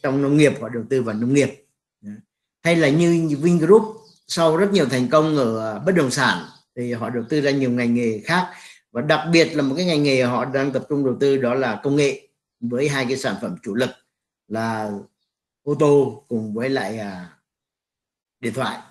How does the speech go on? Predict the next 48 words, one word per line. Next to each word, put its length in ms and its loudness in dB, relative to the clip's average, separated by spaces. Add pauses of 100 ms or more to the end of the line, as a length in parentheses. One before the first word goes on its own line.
(1300)
Vậy 240 0
thì 240 2
rõ 140 4
ràng 260 4
là 80 4
gì 160 4
ạ? 120 4
Rõ 180 0
ràng 260 0
là 160 0
cái 100 -2
việc 240 0
mà 260 0
đa 160 2
dạng 220 -2
hóa 120 -2
ly 220 0
tâm 220 4
nó 240 -2 (120)
thoát 260 -4
ra 160 2
khỏi 240 2
một 160 -2
cái 100 -2
lĩnh 160 -2
vực 180 -4
hoàn 180 -2
toàn 220 2
mới 200 2
như 120 2
vậy, 280 -4
nó 180 -8
sẽ 140 -10
mang 180 -4
lại 300 -4
cho 120 -6
doanh 160 -4
nghiệp 160 -2 (140)
những 260 -10
cái 160 -6
cơ 80 -4
hội 240 -6
tiếp 140 -4
cận 240 -2
đến 160 -8
ngành 180 -6
nghề 100 -8
mới. 300 0